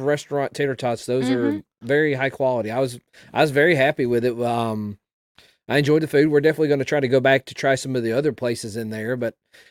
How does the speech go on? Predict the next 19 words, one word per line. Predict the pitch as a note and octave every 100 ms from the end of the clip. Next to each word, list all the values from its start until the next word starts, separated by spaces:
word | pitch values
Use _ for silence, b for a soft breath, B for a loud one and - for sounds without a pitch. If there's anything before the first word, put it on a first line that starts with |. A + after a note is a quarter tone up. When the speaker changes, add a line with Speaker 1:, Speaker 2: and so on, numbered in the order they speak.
| b
Speaker 1:
it | E3+
was, | F#3
it | A#3
was | A#3
interesting. | A#3 A#3+ B3 F3+ D#3+
Like, | D3+ D3
um, | D3+ C#3+ C3+ B2+ -
I, | D3+
now | F3+ F3
I |
know, | E3 E3+
I | D#3+
see | F3
where | D3+ C#3
the |
actual | C3 C#3+ C3
sidewalk | - C#3+ C#3+ C3+ C3 C#3
is | A#2+
actually | B2 - B2 A#2